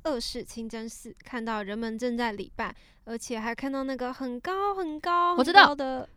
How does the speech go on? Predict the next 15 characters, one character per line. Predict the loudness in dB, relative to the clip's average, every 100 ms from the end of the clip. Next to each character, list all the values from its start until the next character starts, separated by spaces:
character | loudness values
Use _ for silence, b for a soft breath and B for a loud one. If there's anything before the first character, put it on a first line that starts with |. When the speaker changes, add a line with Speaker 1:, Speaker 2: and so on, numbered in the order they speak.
| -4
Speaker 2:
那 | 0 6
个 | 10 12 12 12 8 6 6 4
宣 | 2 6 6 8
礼 | 4
塔 | 2 2 2
嘛， | 2 -2 -4 -12 -20 -6
就 | -6
是 | -2 -2 0 -2 -2
武 | -2
功 | 0 0
中 | 0 2
的 | 2 0 -4 -4
礼。 | -2 -2 -2 -4 -4 _ _ _ _
Speaker 1:
没 | -8 -6
错， | -2 -2